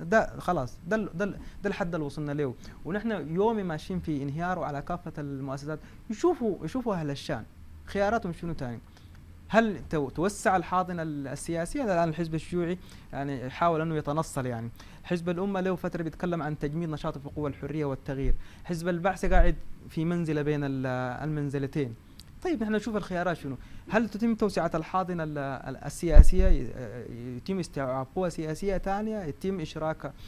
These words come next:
الإدارات الأهلية، يتم يعني يتم ما يتم، المهم إنه يتم إدراك هذا ال-،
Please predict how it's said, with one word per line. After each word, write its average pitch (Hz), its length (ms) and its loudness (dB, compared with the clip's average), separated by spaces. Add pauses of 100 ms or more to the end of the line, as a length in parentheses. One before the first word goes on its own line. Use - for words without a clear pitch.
(320)
الإدارات 139 560 0
الأهلية، 180 540 0
يتم 196 520 -4
يعني 170 320 -2
يتم 190 260 -2
ما 240 220 2
يتم، 196 300 -2
المهم 185 320 -2
إنه 202 280 -2 (360)
يتم 170 280 0
إدراك 170 360 0
هذا 147 240 -2
ال-، 131 320 -4